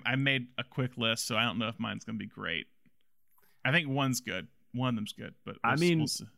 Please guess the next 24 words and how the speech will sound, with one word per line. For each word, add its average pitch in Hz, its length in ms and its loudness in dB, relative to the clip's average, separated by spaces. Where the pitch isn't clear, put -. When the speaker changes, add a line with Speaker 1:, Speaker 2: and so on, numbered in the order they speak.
Speaker 2:
will 123 400 8
this 120 280 6
ever 101 240 6
be 98 220 8
remade? 90 840 4
Um, 87 840 4
I 95 100 0
think 151 320 4
you'd 110 160 8
have 101 360 2
to. 85 880 4
If - 80 -6
I'm 117 220 6
an 107 80 6
executive, 98 580 4
I 101 140 0
wait 101 280 6
until 92 300 4
Jack 85 320 0
Nicholson 90 460 0
is - 340 -10
honestly 90 420 2
no 85 180 4
longer 82 840 2